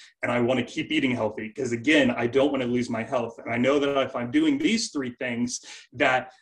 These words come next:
I will feel better, I will operate more efficiently, and during these long hours, I'll be able to get through them productively because I, I'm figuring out, what do I value, what do I not? And then,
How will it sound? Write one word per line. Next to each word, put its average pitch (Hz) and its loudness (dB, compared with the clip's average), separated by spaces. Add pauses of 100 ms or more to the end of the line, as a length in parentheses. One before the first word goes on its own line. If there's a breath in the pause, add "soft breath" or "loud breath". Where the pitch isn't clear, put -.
I 147 4
will 165 4
feel 190 2
better, 147 4
I 131 -4
will 123 -6
operate 160 2
more 139 0
efficiently, 135 -6
and 131 -6
during 160 6
these 120 0
long 120 -2
hours, 117 -2
I'll 120 -4
be 131 -2
able 127 0
to 123 -2
get 127 -4
through 196 2
them 123 2
productively 123 -4 (280 loud breath)
because 135 -2
I, 123 0
I'm 123 -2
figuring 139 2
out, 131 0
what 135 4
do 143 4
I 139 2
value, 123 -2
what 117 -2
do 143 2
I 139 0
not? 120 -6
And 147 0
then, 147 2